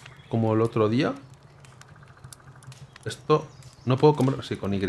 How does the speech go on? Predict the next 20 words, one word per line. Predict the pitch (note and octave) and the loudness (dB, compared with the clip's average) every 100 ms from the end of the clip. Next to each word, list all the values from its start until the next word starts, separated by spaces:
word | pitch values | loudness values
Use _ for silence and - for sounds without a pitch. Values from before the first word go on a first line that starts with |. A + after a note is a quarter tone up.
| F2+ F2+ | -2 -2
madre | F2+ F2+ | -4 -4
mía. | F2+ F#2+ - - - - - - - - - | -4 -6 -10 -20 -20 -20 -20 -20 -20 -20 -8
Eh, | G#2 F#2+ F#2+ - | -4 -4 -4 -6
toma. | F#2+ D2+ - - - - - - - - - | -6 -8 -10 -20 -20 -20 -20 -20 -20 -20 -2
Eh, | C3 B2 B2 A#2+ A#2+ | 2 4 4 4 2
vi | C3 F#3 | 4 4
un | G#3 G3 | 6 6
poco. | F#3+ F#3+ F#3 E3 - - - - - - - - - - - - - - - | 6 6 6 4 4 -6 -20 -20 -20 -20 -20 -20 -20 -20 -20 -20 -20 -20 -4
¿Qué | B2 | -2
engendro | A2+ A#2 A#2+ | 0 0 0
de | |
personaje | A2 A2 G#2+ | 0 -4 -2
tienes? | A2 G#2 | -4 -2
Un | A2+ | -2
personaje | G#2+ - G#2 - | -2 -2 -2 0
normal, | G#2+ F#2+ G2+ A2+ A2 | -2 0 0 0 0
no | G2+ | -2
sé | - | -4
qué | G2 F#2+ | -4 -6
dices. | A#2+ G#2 F#2+ - | -4 -6 -6 -10